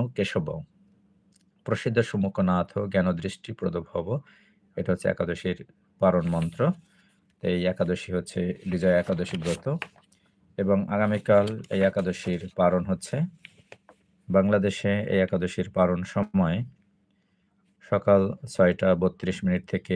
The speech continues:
সকাল দশটা উনিশ মিনিট পর্যন্ত। সকাল ছয়টা বত্রিশ মিনিট থেকে সকাল দশটা উনিশ মিনিট পর্যন্ত বাংলাদেশে পারণ সময় এবং পশ্চিমবঙ্গে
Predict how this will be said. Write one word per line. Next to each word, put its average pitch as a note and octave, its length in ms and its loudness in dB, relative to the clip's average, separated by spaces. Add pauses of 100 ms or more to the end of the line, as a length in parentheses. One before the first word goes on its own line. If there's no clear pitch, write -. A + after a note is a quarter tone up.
সকাল - 400 -2
দশটা F2+ 340 -2
উনিশ F2 300 -4
মিনিট D#2+ 260 -4
পর্যন্ত। D#2+ 440 -4 (720)
সকাল G2+ 480 2
ছয়টা F2+ 500 0
বত্রিশ F2+ 480 -4
মিনিট F#2 280 -2
থেকে G2+ 260 -6 (840)
সকাল F#2 420 0
দশটা F2 380 0
উনিশ E2 300 -2
মিনিট E2+ 260 -6
পর্যন্ত F2 420 -6
বাংলাদেশে E2+ 540 -2
পারণ F2 320 0
সময় G2 380 -4 (800)
এবং F#2 280 2 (1080)
পশ্চিমবঙ্গে A2 720 2